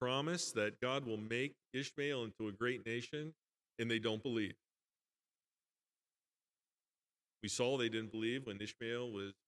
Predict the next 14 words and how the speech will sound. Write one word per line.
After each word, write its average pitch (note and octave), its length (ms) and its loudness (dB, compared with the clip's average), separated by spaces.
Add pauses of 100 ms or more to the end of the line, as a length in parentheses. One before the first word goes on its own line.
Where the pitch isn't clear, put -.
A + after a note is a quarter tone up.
(100)
mocking A#2+ 420 -6 (760)
Isaac. D#3 160 -12 (3750)
These A2+ 160 -8
unbelievers C3 640 2
have - 160 2
been A2 100 -4
driven B2+ 540 0
out A#2 240 0 (120)
of A2+ 100 -12
the A2 60 -6
camp. B2 320 -4 (1040)
Faith C#3 280 2 (120)
and A2+ 140 -2
unbelief A2+ 500 0